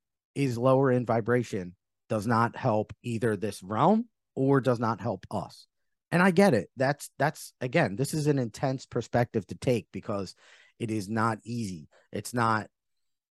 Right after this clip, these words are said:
it's not, um, it, there's a lot to it because the soul is deep. Each consciousness each connection that we have to each realm carries its own consciousness, its own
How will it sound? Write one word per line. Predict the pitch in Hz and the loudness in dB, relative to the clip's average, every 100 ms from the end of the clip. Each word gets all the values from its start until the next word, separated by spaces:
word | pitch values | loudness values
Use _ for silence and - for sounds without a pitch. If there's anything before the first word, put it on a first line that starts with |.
| _ _ | _ _
it's | 127 - | -8 -4
not, | 120 117 113 117 - | 0 2 2 0 0
um, | 107 101 101 95 - _ _ | 0 2 0 -4 -12 _ _
it, | 131 107 | -10 -4
there's | 127 120 | -2 0
a | 120 | 0
lot | 113 113 120 - | 4 4 4 -4
to | 135 113 | -4 -4
it | - _ - | -8 _ -10
because | 127 127 117 | -4 -2 -2
the | 110 | -4
soul | - 131 131 104 | -2 2 2 0
is | 90 - | -6 -10
deep. | 214 - - _ _ _ _ - | -10 -10 -18 _ _ _ _ -10
Each | 135 135 - - _ _ _ _ _ | -6 -6 -8 -12 _ _ _ _ _
consciousness | 120 131 135 - 120 - 101 95 - _ _ | 0 2 2 0 -4 -4 -8 -8 -12 _ _
each | 143 135 | -6 -6
connection | - 123 117 127 - 107 | -6 -4 -2 -4 -6 -6
that | 107 | -6
we | 117 117 | -6 -2
have | 113 123 120 | 0 0 0
to | - | -6
each | 120 110 - | -12 -12 -8
realm | 110 127 110 107 | -4 -2 -2 -6
carries | - 113 113 107 | -2 0 0 -4
its | 107 113 | -6 -4
own | 107 | -4
consciousness, | 104 - 113 123 117 110 92 | -8 -4 -4 -4 -8 -8 -10
its | 104 - | -10 -4
own | 113 110 | -2 -2